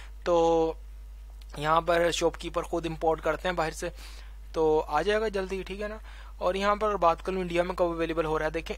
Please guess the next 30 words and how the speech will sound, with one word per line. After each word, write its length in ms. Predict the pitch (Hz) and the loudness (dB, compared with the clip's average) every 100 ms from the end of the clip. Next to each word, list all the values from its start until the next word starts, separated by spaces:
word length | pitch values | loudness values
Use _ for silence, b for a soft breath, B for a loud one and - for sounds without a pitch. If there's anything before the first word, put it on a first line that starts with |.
| - | -8
India 500 | 151 156 180 196 190 | -8 -6 -2 2 2
में 280 | 160 151 165 | 0 -2 -2
फ़िलहाल 420 | - 147 139 151 | -4 -4 0 -2
इसकी 280 | 170 - 190 | -4 -8 -10
exact 400 | 151 - 160 151 | -6 0 0 0
date 160 | 160 165 | -2 -2
confirm 440 | 160 147 160 156 | -4 -2 -2 0
नहीं, 140 | 175 | -2
but 200 | 170 160 | 0 0
यही 200 | 156 160 | 0 -6
कहा 200 | 175 165 | -2 -2
जा 160 | 156 160 | 0 0
रहा 80 | 180 | -2
है 320 | - - - | -6 -14 -14
कि 80 | 156 | -10
बहुत 340 | 139 135 156 | -6 -6 -4
ही 60 | 185 | -4
जल्दी 300 | 151 147 175 | -2 -2 -2
available 380 | 165 143 143 170 | -2 -2 -2 -4
कर 200 | - 143 | -2 -2
दिया 200 | 147 156 | -2 -2
जाएगा, 240 | 165 165 180 | -2 -2 -2
means 280 | 156 151 | -4 -6
के 200 | - 165 | -4 -4
नवंबर 400 | 175 151 143 143 | -2 -4 -2 -4
के 100 | - | -4
फर्स्ट 320 | 180 147 - 151 | -6 -6 -6 -10
week 260 | 135 - | -12 -12
में 160 | 127 131 | -10 -10
ही। 280 | 117 127 | -10 -12